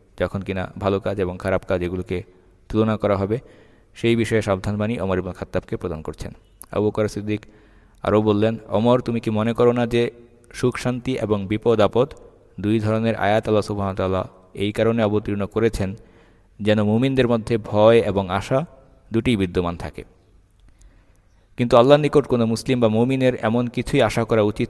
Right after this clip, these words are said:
নয় যে, যাতে তার কোনো অধিকার নেই। অতিরিক্ত আশা করা উচিত নয়। অনুরূপভাবে তার এমন কোনো কিছুকেও ভয় করা উচিত নয়, যাতে সে নিজেই পতিত হয়।"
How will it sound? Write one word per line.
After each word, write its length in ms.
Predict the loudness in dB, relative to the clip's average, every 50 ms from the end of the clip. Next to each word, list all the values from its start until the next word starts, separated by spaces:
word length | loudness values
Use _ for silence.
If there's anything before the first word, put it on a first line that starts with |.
| -2
নয় 220 | -2 0 0 0 0
যে, 280 | 0 2 2 2 2 -2 -6 -16 -20 -20 _ _ _ _ _ _ _ -2
যাতে 220 | -2 0 2 0 2
তার 160 | 2 2 0
কোনো 200 | 0 -2 -4 -4
অধিকার 340 | -4 -2 -4 -4 -4 -4 -6
নেই। 180 | -6 -10 -12 -14 -18 -20 _ -20 -20 _ _ _ _ _ _ _ _ -2
অতিরিক্ত 380 | 0 2 2 0 0 0 -2
আশা 220 | -4 -4 -4 -6 -6
করা 140 | -4 -4
উচিত 220 | -4 -4 -6 -10 -14 -14
নয়। 440 | -16 -18 -18 _ _ _ _ -20 -20 -20 -20 -20 -20 -20 -8 _
অনুরূপভাবে 500 | 0 4 6 6 6 6 4 4 4 4
তার 160 | 4 4 4
এমন 220 | 4 4 2 0 -2
কোনো 220 | -2 -2 -2 -4
কিছুকেও 480 | -4 -2 -2 -2 0 2 2 2 2 0 -6 -16 -12 -2
ভয় 200 | 2 2 2 4
করা 180 | 4 2 2
উচিত 280 | 2 2 0 -2 -4 -4 -2
নয়, 220 | -2 -2 -2 -2 -4 -10 -18 -20 _ _ _ _ _ _ _ _ _ _ -2
যাতে 240 | 0 0 0 0 -2
সে 160 | -4 -2 -2
নিজেই 280 | -2 0 0 2 2 2
পতিত 340 | 2 2 -2 -2 -2 -4 -4
হয়।" 220 | -6 -6 -6 -10